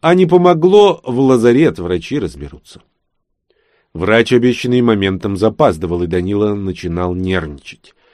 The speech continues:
Шутки шутками, но при такой температуре девушка могла сгореть на его глазах. В доме у проводника градусника не было, поэтому Данила просто прикладывал ладонь к лбу Влады.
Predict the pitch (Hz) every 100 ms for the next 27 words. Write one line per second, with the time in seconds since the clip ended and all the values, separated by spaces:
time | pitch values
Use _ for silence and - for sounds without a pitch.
0 | _ _ - 127 - 101 165 165 104 90
1 | 90 92 85 87 - 143 131 120 107 -
2 | 135 90 107 127 - 113 95 98 104 90
3 | 95 117 170 107 92 107 113 110 95 139
4 | 113 _ _ _ _ _ _ _ 76 71
5 | 92 92 92 87 87 82 85 95 90 87
6 | 85 80 - 82 87 101 107 90 87 90
7 | 90 90 90 90 98 95 87 98 90 92
8 | 92 85 98 92 90 87 92 104 117 82
9 | 87 80 82 80 85 90 78 85